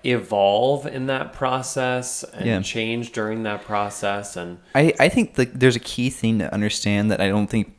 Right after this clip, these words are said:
Speaker 2: students get is that you are a designer who's gonna go work for a company, and the company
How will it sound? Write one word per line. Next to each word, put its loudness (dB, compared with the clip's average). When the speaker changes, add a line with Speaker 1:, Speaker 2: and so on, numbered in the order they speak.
Speaker 2:
students 0
get -2
is -4
that 4
you 2
are 4
a -2
designer 4
who's -6
gonna 0
go 6
work 4
for -2
a 0
company, -2
and 0
the 2
company -2